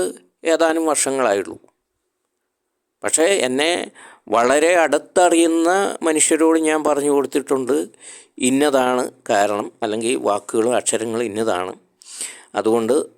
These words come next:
പുസ്തകങ്ങളിലൊക്കെ വായിക്കുമ്പോൾ വളരെ സൂക്ഷ്മതയോടുകൂടി തിരഞ്ഞെടുക്കാൻ വേണം, തിരഞ്ഞെടുക്കാനും വായിക്കുവാനും എന്നൊക്കെ ഞാൻ പ്രത്യേകം പറയാറുണ്ട്. അപ്പോൾ അതുകൊണ്ട് ഞാൻ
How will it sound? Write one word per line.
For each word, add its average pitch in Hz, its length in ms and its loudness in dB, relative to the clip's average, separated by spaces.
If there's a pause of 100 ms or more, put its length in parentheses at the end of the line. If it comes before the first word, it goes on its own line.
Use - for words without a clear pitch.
(500)
പുസ്തകങ്ങളിലൊക്കെ 143 840 2
വായിക്കുമ്പോൾ 110 720 0
വളരെ 110 400 2 (500)
സൂക്ഷ്മതയോടുകൂടി 113 1040 0 (200)
തിരഞ്ഞെടുക്കാൻ 98 800 -2 (160)
വേണം, 98 380 -2 (220)
തിരഞ്ഞെടുക്കാനും 95 720 -6 (460)
വായിക്കുവാനും 196 520 -2
എന്നൊക്കെ 98 260 -4
ഞാൻ 95 200 -4
പ്രത്യേകം 95 360 -4
പറയാറുണ്ട്. 85 460 -8 (1600)
അപ്പോൾ 107 260 2 (200)
അതുകൊണ്ട് 156 360 2 (120)
ഞാൻ 165 260 2